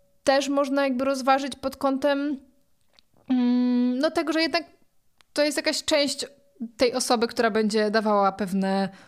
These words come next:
odczucia. I to też myślę, że warto rozważyć jaką taką informację zwrotną, nie? Że jakby nie każdy pacjent będzie miał diagnozę, bo nie każdy pacjent wpisuje się w dane kryteria diagnostyczne. I to jest chyba też właśnie to, co,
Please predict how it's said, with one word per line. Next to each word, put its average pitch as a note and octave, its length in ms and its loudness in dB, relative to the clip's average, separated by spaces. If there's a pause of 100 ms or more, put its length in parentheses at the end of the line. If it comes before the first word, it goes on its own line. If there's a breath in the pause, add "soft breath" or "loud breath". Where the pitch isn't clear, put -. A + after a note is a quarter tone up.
(140)
odczucia. C4+ 640 -2 (640 loud breath)
I B3+ 100 -2
to D4+ 120 -2
też D#4 220 -2
myślę, D#4 280 -4
że D4+ 100 -2
warto D4+ 460 2
rozważyć D4 400 -2
jaką D4+ 180 -6
taką D4+ 200 -6
informację E4 580 -4
zwrotną, G3+ 440 -4
nie? B3+ 220 -2
Że D#4 100 2
jakby C#4+ 240 0 (440 loud breath)
nie B3 100 0
każdy D4 280 2
pacjent A#3 420 0
będzie A3 200 -2
miał G#3+ 160 0
diagnozę, G#3 720 0 (160)
bo A3+ 160 -2
nie A#3+ 140 0
każdy A#3+ 640 0
pacjent A#3+ 400 -2
wpisuje A#3+ 460 0
się A#3+ 220 2
w A#3 80 -6
dane A#3 260 2
kryteria B3+ 440 0
diagnostyczne. G#3 720 -6 (360 loud breath)
I G#3+ 80 -2
to A3+ 80 4
jest A#3 120 0
chyba A#3+ 160 -2
też B3 160 -4
właśnie B3 280 0
to, A#3 220 0
co, A#3 400 2